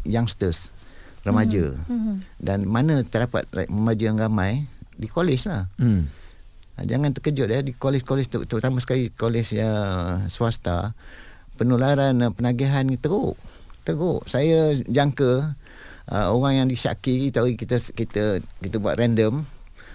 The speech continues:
Speaker 1: sepuluh orang kita buat, kita identify sepuluh.
Speaker 2: Hmm.
Speaker 1: Jadi kita panggil, kita ada kaedah kita, kita panggil peer pressure, ada cara ka-, kaedah kita, kita korek-korek rahsia pada dia.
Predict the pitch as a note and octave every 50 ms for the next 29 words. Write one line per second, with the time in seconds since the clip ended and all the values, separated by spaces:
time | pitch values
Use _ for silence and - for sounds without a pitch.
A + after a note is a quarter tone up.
0 | - - F#2 - - - A#2 A2+ A2+ A#2 A2 G2+ G2+ G#2 A2+ B2+ A#2+ G#2 A2 G2+
1 | G2 G2 G#2+ - - - - - - - - - - - - A#2+ - C3 B2+ B2+
2 | B2+ C3 A#2+ - B2 - C#3 C3 B2 - - D#3 E3 E3 C3+ G#2+ F#2 F2+ - -
3 | - A#3+ A#3+ A#3+ A#3 A#3 A2+ A#2+ A#2 - A#2+ - A#2 A#2+ A#2+ A2 A2 A#2+ G#2+ -
4 | A#2 - - A2+ A2+ A2 G#2+ A2 G#2 G2 - - - G#2+ A2 G#2 G#2 F#2 - A#2
5 | A2 G#2+ - G2+ - G#2 G#2+ A2 G#2+ - - - A2 G#2+ - - G#2+ G#2 G#2 G2
6 | G#2+ A2 F2+ D2+ G2+ F#2+ F#2 - - G#2 G#2+ G#2 F#2+ - F#2+ E2 - - - -
7 | F2+ A#2 G2+ A2 G#2+ - B2+ B2+ - - - - - - - - - - B2 A#2+
8 | - A#2 A#2 A#2 A#2+ G#2+ - - A#2+ B2 A#2+ A#2 F#2 - - - - - - -
9 | F#2+ G#2 A2 G#2 - - B2+ B2 - A#2 A2+ A2+ A2 A2 A2 E3 F#3